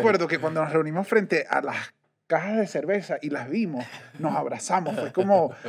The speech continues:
me acuerdo que le dije, "Marico, nunca había visto tanta cerveza". Y me dijo, "Logramos la mejor fiesta". Y no había arrancado, solo teníamos las cervezas ahí. Pero era como,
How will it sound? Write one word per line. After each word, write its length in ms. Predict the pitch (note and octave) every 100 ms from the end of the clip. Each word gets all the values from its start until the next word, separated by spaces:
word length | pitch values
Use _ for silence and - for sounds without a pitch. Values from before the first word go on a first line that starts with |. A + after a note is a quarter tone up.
| -
me 80 | -
acuerdo 180 | E3+ A3
que 40 | E3
le 80 | F#3
dije, 120 | E3+
"Marico, 420 | D3 D3 A3 D#3+
nunca 220 | D#3 D3+
había 160 | F#3 G3+
visto 240 | G#3+ -
tanta 300 | E3 G3+ B3+
cerveza". 420 | A#3+ D#3 G3+ G#3
Y 40 | F3+
me 60 |
dijo, 140 | F3 D#3+
"Logramos 400 | D#3 D3+ D3 F#3+
la 80 | G3+
mejor 360 | C#3 D3+ F3 -
fiesta". 300 | G3+ G3 -
Y 80 | F3+
no 80 |
había 140 | F3+ B3
arrancado, 480 | G3+ D#3 A3+ G3+ F3
solo 200 | D#3+ A#3+
teníamos 360 | F#3+ F3+ B3+
las 120 | A#3+
cervezas 460 | - D#3 E3 D#3+ A3+
ahí. 260 | D#3+ F#3 E3+ - - -
Pero 220 | F#3 A3
era 240 | B3+ F#3+
como, 500 | - F3+ F3+ F3+ E3+